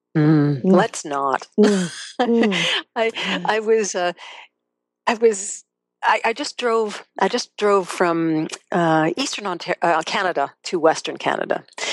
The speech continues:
Speaker 1: And it was a, it was a drive that took a week to do. My husband and I got into the car and we drove across the country. And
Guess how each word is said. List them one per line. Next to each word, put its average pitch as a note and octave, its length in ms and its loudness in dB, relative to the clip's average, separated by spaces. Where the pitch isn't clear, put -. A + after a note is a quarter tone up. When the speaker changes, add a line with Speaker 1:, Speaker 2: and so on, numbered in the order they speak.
Speaker 1:
And F3 220 0
it E3+ 120 2
was E3+ 140 -2
a, E3 60 -2
it E3 80 2
was E3 160 2
a D#3+ 80 4
drive F3 420 2
that - 120 -2
took - 220 -2
a G#3+ 40 2
week G3 400 2
to - 80 -6
do. D#3 200 0
My D#3+ 160 2
husband E3 340 -2
and D#3 100 0
I D3+ 280 2
got D#3 240 2
into D#3+ 160 -6
the - 80 2
car D#3 320 4
and E3 120 0
we D#3 240 4
drove E3+ 240 6
across E3+ 280 0
the - 100 -6
country. D3+ 480 -4
And G#3+ 400 0